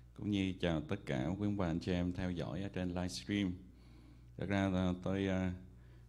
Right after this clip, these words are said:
rất là xúc động khi mà, à, cô Hạnh nói rằng hội thánh, à, không có,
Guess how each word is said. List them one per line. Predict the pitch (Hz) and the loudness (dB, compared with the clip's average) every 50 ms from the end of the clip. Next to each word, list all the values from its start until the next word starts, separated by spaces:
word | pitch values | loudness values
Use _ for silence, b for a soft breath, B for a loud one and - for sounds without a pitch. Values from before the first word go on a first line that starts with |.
| B - - | B -8 -4
rất | 98 98 95 117 123 113 | -2 0 0 0 2 2
là | 90 78 | 0 0
xúc | - - - - | 0 -2 -4 -2
động | - 76 78 76 78 85 87 | 0 0 0 0 0 -2 -4
khi | - 117 107 101 | -2 -2 0 0
mà, | 95 92 85 82 80 80 80 78 76 - B B B B B B B - | 0 0 0 0 -2 -2 -4 -6 -8 -12 B B B B B B B -12
à, | - 90 90 - | -8 -8 -6 -4
cô | - 107 104 | -2 -2 0
Hạnh | 92 90 67 67 71 85 98 | 0 0 0 0 0 0 0
nói | 101 98 104 123 | 0 0 0 0
rằng | 123 95 90 87 82 80 76 73 78 | 0 0 0 0 0 -2 -2 -4 -4
hội | 82 - 139 | -6 -6 -4
thánh, | 143 - 104 92 104 123 139 143 143 143 - - | -2 0 0 2 2 2 0 0 -2 -4 -6 -6
à, | - 87 85 82 78 78 78 78 80 78 - - - - - B B B B B B B B B B - - - 90 90 90 92 - - | -6 -4 -2 -2 -2 -2 -4 -6 -8 -10 -12 -16 -18 -20 -20 B B B B B B B B B B -20 -20 -16 -16 -14 -14 -16 -16 -16
không | - - 107 107 98 | -10 -6 -6 -6 -4
có, | - 101 107 117 120 127 135 139 135 | -2 0 0 0 0 -2 -4 -4 -6